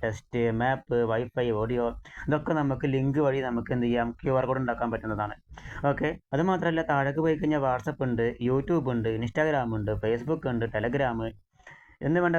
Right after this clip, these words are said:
ഒരുവിധം എല്ലാ ആപ്ലിക്കേഷൻ, എല്ലാ സംഭവം സോഷ്യലും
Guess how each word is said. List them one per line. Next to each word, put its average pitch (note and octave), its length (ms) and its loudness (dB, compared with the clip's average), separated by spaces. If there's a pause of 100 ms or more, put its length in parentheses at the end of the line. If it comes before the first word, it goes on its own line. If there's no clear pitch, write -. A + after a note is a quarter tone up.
ഒരുവിധം F3+ 280 0 (120)
എല്ലാ F3 260 2 (760)
ആപ്ലിക്കേഷൻ, D3 480 -2 (120)
എല്ലാ D3 260 2
സംഭവം C#3 360 0
സോഷ്യലും C#3 360 2